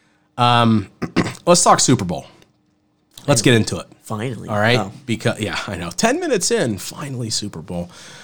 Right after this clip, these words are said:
Speaker 2: Twenty minutes
Speaker 1: Um,
Speaker 2: later.
Speaker 1: it's interesting.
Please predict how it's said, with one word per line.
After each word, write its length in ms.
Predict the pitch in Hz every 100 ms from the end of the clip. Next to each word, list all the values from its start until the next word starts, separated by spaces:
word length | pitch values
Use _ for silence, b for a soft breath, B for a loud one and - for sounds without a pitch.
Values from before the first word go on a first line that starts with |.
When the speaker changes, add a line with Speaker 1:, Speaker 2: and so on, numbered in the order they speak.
| B
Speaker 2:
Twenty 220 | 175 185
minutes 200 | 151 131
Speaker 1:
Um, 420 | 127 120 117 113 104
Speaker 2:
later. 60 | B B B _ - _ _
Speaker 1:
it's 160 | 143 139
interesting. 560 | 190 - 120 - 90